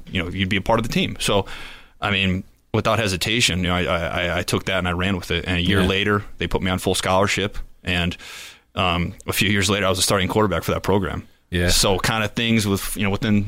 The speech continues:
Speaker 1: three, four, five years, things really, really changed fast and, and quick. But, you know, with that being said, I, you know, I went there and I was fifth or sixth on the depth chart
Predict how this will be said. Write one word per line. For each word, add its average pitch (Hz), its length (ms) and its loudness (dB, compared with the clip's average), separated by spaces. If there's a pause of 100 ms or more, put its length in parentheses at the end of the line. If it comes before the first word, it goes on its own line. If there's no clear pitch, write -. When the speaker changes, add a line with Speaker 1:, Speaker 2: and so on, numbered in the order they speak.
(140)
Speaker 1:
three, 113 160 0
four, 110 160 2
five 101 260 0
years, 107 240 0
things 95 220 -2
really, 98 400 2
really 90 260 4
changed 92 380 0
fast 95 360 -2
and, - 220 -6
and - 160 -4
quick. - 340 -2
But, 95 220 0 (680)
you 135 60 0
know, 113 60 4
with 107 120 4
that 117 200 0
being 101 180 2
said, 117 360 0
I, 90 180 0 (720)
you 98 80 -2
know, 95 60 0
I 95 60 0
went 101 220 2
there 113 160 2
and 101 80 2
I 101 80 0
was 101 260 0 (200)
fifth 113 320 -4
or 98 60 2
sixth - 240 -2
on 92 80 0
the 87 60 -4
depth 92 220 -2
chart - 320 -2